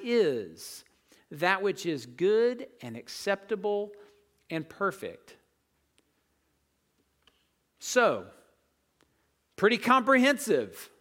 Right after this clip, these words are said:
To render to God the things that are God's, we bring ourselves, everything <laughs> about us, to Him,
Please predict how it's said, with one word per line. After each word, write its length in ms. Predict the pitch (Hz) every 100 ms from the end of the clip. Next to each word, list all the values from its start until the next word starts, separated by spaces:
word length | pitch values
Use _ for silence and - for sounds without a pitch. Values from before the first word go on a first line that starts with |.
| _ _ _ _ -
To 120 | 202
render 480 | 202 202 262 262 269
to 180 | 262 247
God 360 | 196 240 247
the 100 | 214
things 320 | 226 247 240 196
that 160 | 233
are 100 | 220
God's, 460 | 185 233 240 202 165
we 300 | 165 226 269
bring 420 | 185 220 240 226
ourselves, 960 | 196 214 208 185 - 240 254 254 254 214 -
everything 680 | 240 262 277 262 - 294 254
<laughs> 0 |
about 440 | 233 226 254 262
us, 340 | 214 180 - - - -
to 140 | 240 226
Him, 540 | 185 254 214 147 127